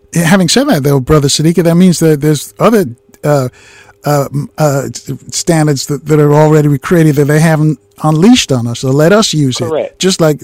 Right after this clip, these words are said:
Speaker 1: le-,
Speaker 2: Correct.
Speaker 1: just like th-, they had the internet for years, decades before
Speaker 2: Yes.
Speaker 1: they, they s-, let the John public get it. So there are other ones
Speaker 2: Yes.
Speaker 1: that are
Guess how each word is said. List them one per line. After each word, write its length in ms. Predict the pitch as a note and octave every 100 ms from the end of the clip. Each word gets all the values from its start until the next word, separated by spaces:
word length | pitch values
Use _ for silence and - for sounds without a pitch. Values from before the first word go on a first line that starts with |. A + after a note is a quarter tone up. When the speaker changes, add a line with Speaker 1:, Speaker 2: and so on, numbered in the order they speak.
| -
Speaker 1:
le-, 180 | D3+ D#3+
Speaker 2:
Correct. 100 | B3
Speaker 1:
just 180 | E3
like 240 | D#3+ D#3 -
th-, 160 | - -
they 100 | D3+
had 200 | D#3+ D3
the 80 | F3+
internet 300 | G3 D#3+ C3
for 120 | C#3+
years, 480 | F3 B3 E3+ C#3+ - -
decades 440 | G3+ F3 - D3+ C3+
before 360 | D3+ D#3+ D#3
Speaker 2:
Yes. 260 | A2 - -
Speaker 1:
they, 100 | D3+
they 280 | D#3 - D#3+
s-, 180 | D3+ -
let 240 | D#3 E3 D3+
the 320 | - D3+ D3+
John 280 | D3+ E3 E3
public 320 | A3+ A3+ C#3
get 220 | C3 G#2
it. 80 | - _ _ _ -
So 160 | F3
there 140 | F3 F#3
are 60 |
other 180 | C4 A#3
ones 240 | D3 B2
Speaker 2:
Yes. 80 | C3+
Speaker 1:
that 60 |
are 60 | C3+